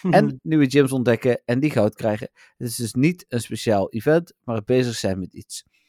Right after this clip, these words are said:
Speaker 2: Nou mannen, deze week geen echte vraag. Maar ik denk dat ik, eh, denk dat deze podcast al lang, lang genoeg gaat worden. Met al die info die jullie krijgen. Iedereen, eh, van iedereen binnenkrijgen.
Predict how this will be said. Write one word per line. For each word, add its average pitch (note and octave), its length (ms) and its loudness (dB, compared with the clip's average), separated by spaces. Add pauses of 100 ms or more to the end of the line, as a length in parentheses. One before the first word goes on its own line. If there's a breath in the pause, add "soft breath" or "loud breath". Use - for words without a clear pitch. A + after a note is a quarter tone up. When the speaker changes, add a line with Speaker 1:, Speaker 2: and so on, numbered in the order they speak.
(180)
Speaker 2:
Nou F3+ 180 2
mannen, D3+ 400 4
deze D3+ 240 2
week C3+ 160 2
geen G3 160 2
echte D3+ 240 -2
vraag. A#2+ 400 -4
Maar A2+ 120 -4
ik G2+ 100 -4
denk G#2+ 180 -4
dat G#2+ 140 -8
ik, G2+ 80 -10 (200)
eh, A2+ 140 -4 (480)
denk - 20 -4 (180)
dat - 80 -20
deze A#2 220 -2
podcast - 680 -10
al G3 140 -2
lang, D#3 400 0
lang B2 200 -2
genoeg A2 180 -6
gaat - 140 -8
worden. F#2+ 280 -4 (200 soft breath)
Met A#2+ 120 -10
al A#2 80 2
die G#2+ 120 -2
info G2+ 200 -6
die G2 180 -6
jullie F#2+ 180 -6
krijgen. F#2 480 -8
Iedereen, C#3+ 540 -2
eh, A2+ 420 -2
van C3 240 0
iedereen A#2 300 0
binnenkrijgen. F#2+ 540 -8